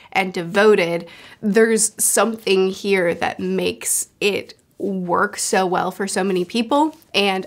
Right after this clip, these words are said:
I wanna talk about why I think that is and why I have loved it. So this is going to be spoiler free, but if you want more of my thoughts on each individual book,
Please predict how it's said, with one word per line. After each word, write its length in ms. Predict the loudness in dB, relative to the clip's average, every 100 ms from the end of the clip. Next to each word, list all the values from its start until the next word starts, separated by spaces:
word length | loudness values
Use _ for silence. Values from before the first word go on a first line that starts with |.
| -4
I 60 |
wanna 160 | 0 0
talk 180 | 0 -2
about 380 | 0 2 0 -2
why 240 | -2 0
I 200 | -2 -4
think 240 | -6 -12 -6
that 160 | -4
is 280 | -2 -2 -4 -4
and 320 | -4 -2 -4 -10 _
why 680 | -6 -2 0 0 -4 -8 -4
I 420 | -2 0 -2 -8 -10 _
have 460 | -6 -2 -2 -2 -14 _ -10
loved 760 | -6 -2 -2 -2 -6 -12 -16 _ _ -12
it. 360 | -10 -10 -18 _ _ -8
So 140 | -2 0
this 120 | 0
is 140 | 0
going 220 | 2 2
to 60 | 2
be 140 | -2 -2
spoiler 540 | -4 0 2 2 0
free, 440 | -4 -4 -2 0
but 180 | 0 0
if 220 | -2 -2
you 100 | -4
want 480 | 0 0 0 -2 -12
more 580 | -4 -2 0 2 2 2
of 140 | 0
my 180 | -2 -4
thoughts 320 | -2 -2 0
on 140 | -4 -2
each 220 | -4 -4
individual 640 | -4 -4 -4 -4 -4 -4 -6
book, 380 | 0 0 0